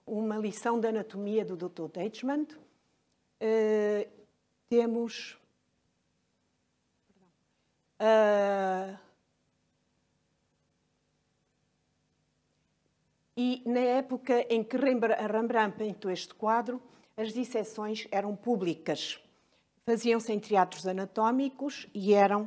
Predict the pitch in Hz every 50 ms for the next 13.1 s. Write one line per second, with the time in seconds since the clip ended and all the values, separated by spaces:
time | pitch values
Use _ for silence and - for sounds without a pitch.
0 | 214 - 190 190 214 202 196 202 190 175 196 202 190 - - - - - 196 185
1 | - - 196 208 202 - - - - 180 160 170 - 156 - - 160 151 - -
2 | - 139 135 - _ _ _ _ _ _ _ _ _ _ - 208 185 202 233 240
3 | 247 269 269 262 - - 254 233 220 202 190 165 170 185 214 220 220 226 233 233
4 | 240 254 247 240 240 - - 202 190 196 208 202 - 220 214 220 196 180 208 196
5 | 185 180 190 185 165 208 214 202 196 196 202 202 202 185 196 190 185 165 - 220
6 | 214 233 240 240 - - - - _ _ _ - 208 202 196 196 180 208 208 -
7 | 202 202 180 - - - - - - 254 254 233 226 196 214 - 214 185 185 170
8 | 165 160 147 143 151 - _ _ _ _ _ _ _ _ _ - 226 247 240 233
9 | 208 196 190 190 190 - 240 233 226 - 233 226 226 214 214 - 190 185 180 160
10 | - 180 165 165 165 - 196 185 196 185 170 151 185 170 156 - - - 202 214
11 | 214 214 202 208 214 214 226 214 - 180 185 190 170 - - - 185 - - 208
12 | 208 240 240 208 - - - 170 165 160 190 208 202 - 214 196 180 165 - -
13 | -